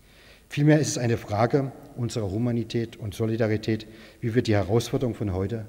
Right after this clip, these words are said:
meistern. Und ich bin sicher, dass wir dies gemeinsam meistern werden.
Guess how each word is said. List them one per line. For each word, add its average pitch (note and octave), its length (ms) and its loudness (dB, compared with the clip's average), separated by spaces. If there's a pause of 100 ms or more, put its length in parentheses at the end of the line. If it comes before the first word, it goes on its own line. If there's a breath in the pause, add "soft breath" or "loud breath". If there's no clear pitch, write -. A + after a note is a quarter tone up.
(120)
meistern. E2+ 420 -12 (1400 soft breath)
Und C#3+ 120 -2
ich A#2+ 100 -4
bin C3+ 120 2
sicher, D3 360 2 (600 loud breath)
dass A2+ 160 -4
wir B2 60 2
dies A#2+ 220 -2
gemeinsam A2+ 760 2 (140)
meistern G#2 520 -2
werden. E2+ 340 -10